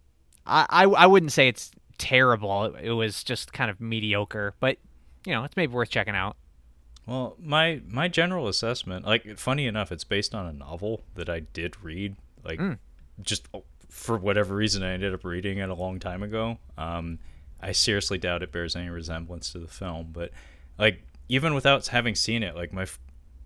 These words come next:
Speaker 2: initial reaction was like, "The shark's too big." <laughs> I was like,
Speaker 1: Yeah.
Speaker 2: "Hang on, Trevor, what do you mean the shark's too big?" It's like, "How does it interact with people? It can't do interesting things. It's too big." <laughs> It's like,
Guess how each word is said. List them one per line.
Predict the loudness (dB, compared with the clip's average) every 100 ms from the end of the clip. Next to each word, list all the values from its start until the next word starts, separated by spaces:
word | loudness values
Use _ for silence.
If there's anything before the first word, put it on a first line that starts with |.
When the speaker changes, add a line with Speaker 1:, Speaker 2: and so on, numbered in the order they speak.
| -14
Speaker 2:
initial | -4 0 2 2
reaction | 4 4 2 0 -4
was | -2
like, | -4 -2
"The |
shark's | 2 4 6
too | 4
big." | 8 12 12 10 0 -20
<laughs> | 6 10
I | 12 12 12 10 10
was | 10 12
like, | 12 12
Speaker 1:
Yeah. |
Speaker 2:
"Hang | 8 2
on, | 4
Trevor, | 4 4 4
what | 2
do | 2
you |
mean | 2 2 2
the |
shark's | 2 0 0
too | -4 -4
big?" | -4 -4
It's | -4
like, | -4 -6 -20 -20 -20 _ _
"How | 2 6
does | 8
it | 8 8
interact | 8 10 8 8
with | 0 2
people? | 0 0 -4
It | 2
can't | 2 6
do | 6 6
interesting | 4 2 0 2
things. | 6 6 4
It's | 0 4
too | 4
big." | 10 10 8 4 -4
<laughs> | 2 10
It's | 10 10 6
like, | 4 2